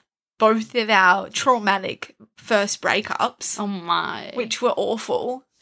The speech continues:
Speaker 1: <laughs>
Speaker 2: Yeah, they're really big pivots in your life,
Speaker 1: Like,
Speaker 2: right? You, I'm sure you can all relate to a big breakup,
Speaker 1: Like, uh, my
Speaker 2: heartbreak.
Speaker 1: first breakup, like, I remember,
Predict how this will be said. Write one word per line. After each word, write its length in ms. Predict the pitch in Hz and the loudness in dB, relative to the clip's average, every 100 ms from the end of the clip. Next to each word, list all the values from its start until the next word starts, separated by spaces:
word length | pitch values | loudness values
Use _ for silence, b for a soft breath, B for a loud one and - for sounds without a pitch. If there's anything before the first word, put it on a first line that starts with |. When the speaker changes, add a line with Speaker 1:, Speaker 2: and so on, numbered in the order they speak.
| - | -6
Speaker 1:
<laughs> 340 | - - - | -2 -2 -2
Speaker 2:
Yeah, 160 | 240 196 185 | 0 0 2
they're 220 | 226 254 | 2 4
really 220 | 349 403 | 4 6
big 220 | 277 254 190 | 6 2 2
pivots 540 | 220 208 190 - - | 0 2 0 -4 -12
in 400 | - 202 190 175 - 202 | -2 -2 0 -6 -8 -4
your 180 | 202 | -2
life, 400 | 185 160 160 180 | 4 6 6 2
Speaker 1:
Like, 180 | 180 175 | 2 2
Speaker 2:
right? 180 | 226 - | 2 0
You, 120 | 226 - | 0 2
I'm 100 | 214 | 2
sure 200 | 233 233 | 0 0
you 160 | 233 | 0
can 160 | 247 208 | -2 -2
all 220 | 196 202 | 0 0
relate 360 | 196 190 185 185 | 2 4 2 0
to 140 | 208 | -4
a 40 | 185 | -4
big 240 | 190 185 | -4 -4
breakup, 640 | 180 175 175 190 165 - - | 0 0 0 -6 -6 -10 -10
Speaker 1:
Like, 120 | 277 | 2
uh, 40 | 269 | 6
my 360 | 185 185 247 | 8 8 8
Speaker 2:
heartbreak. 140 | 269 285 | 8 6
Speaker 1:
first 220 | 277 - | 4 4
breakup, 540 | 254 254 285 247 202 | 2 4 6 4 4
like, 200 | - 233 | -4 -2
I 120 | 233 226 | 2 2
remember, 640 | 214 214 214 196 175 | 0 -6 -2 0 0